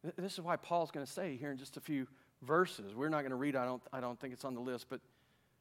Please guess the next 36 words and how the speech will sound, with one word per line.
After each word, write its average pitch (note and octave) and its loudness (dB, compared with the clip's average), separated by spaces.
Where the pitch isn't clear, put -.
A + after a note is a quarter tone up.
but C3+ -4
he's F#3+ -2
gonna D3+ -2
say, E3+ -6
"I'm D#3 -4
perplexed - -8
by A#2+ -4
you. F#2 -6
I'm, D#4+ 8
I'm E4 10
concerned C4 8
that B3 12
all C#4+ 12
of B3+ 12
I've, B3 10
all C4+ 12
I've A#3 10
done C4+ 12
is B3+ 8
in C4 8
vain." A3 8
He's D4+ 10
not E4 12
even D#4+ 8
certain D4 10
that B3 8
they B3+ 10
ever D4 12
really C#4 8
were B3+ 12
Christian, C4 2
that G3 4
they B3 12
ever C#4 12
truly C#4 4
were B3+ 12